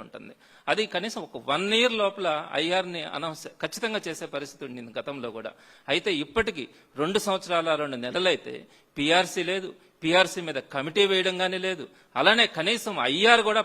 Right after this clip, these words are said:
ప్రకటించకుండా ఇప్పటి వరకు రాష్ట్ర చరిత్రలో ఎప్పుడు కూడా రెండు సంవత్సరాల రెండు నెలల కాలం ఇప్పటికి అయిపోతే పీఆర్సీకి టర్మ్ అయిపోతే ఇప్పటిదాకా కనీసం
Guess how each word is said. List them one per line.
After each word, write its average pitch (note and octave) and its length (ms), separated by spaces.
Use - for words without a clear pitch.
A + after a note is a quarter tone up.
ప్రకటించకుండా D#3 640
ఇప్పటి G#3 300
వరకు A3 220
రాష్ట్ర G3+ 340
చరిత్రలో G3 440
ఎప్పుడు A3 300
కూడా C#3+ 160
రెండు G3+ 240
సంవత్సరాల F#3 540
రెండు D#3 220
నెలల F3+ 200
కాలం F#3 240
ఇప్పటికి B2+ 320
అయిపోతే E3 340
పీఆర్సీకి D3 520
టర్మ్ E3+ 260
అయిపోతే C#3 380
ఇప్పటిదాకా G3+ 640
కనీసం F#3+ 340